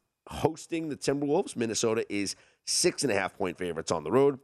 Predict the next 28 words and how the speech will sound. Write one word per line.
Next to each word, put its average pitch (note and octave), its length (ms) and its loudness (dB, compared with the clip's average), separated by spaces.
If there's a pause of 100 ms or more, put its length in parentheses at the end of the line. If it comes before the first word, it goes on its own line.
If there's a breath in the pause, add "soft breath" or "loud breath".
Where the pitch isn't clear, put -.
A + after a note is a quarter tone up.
(360 soft breath)
The G#2+ 220 0
Raptors B2+ 760 -2 (140)
laying A2+ 340 0
three E3 520 2
at C#3+ 180 2
home D#3+ 440 0
against G2+ 400 -2
the F2 60 -8
Bulls. F#3+ 600 2 (280)
Miami, C3 540 4
three D#3+ 260 2
and C#3 80 2
a C3 40 2
half C3+ 160 0
point B2+ 260 0
favorites A#2+ 360 0 (140)
at - 340 0
San C3+ 300 4
Antonio. C#3+ 560 2
The G#2+ 80 0
Warriors D3+ 580 2
laying A2+ 300 -2
thirteen - 800 2
at - 160 4
home E3+ 260 0
against D3+ 320 0
the - 80 -6
Kings. D#3 680 -2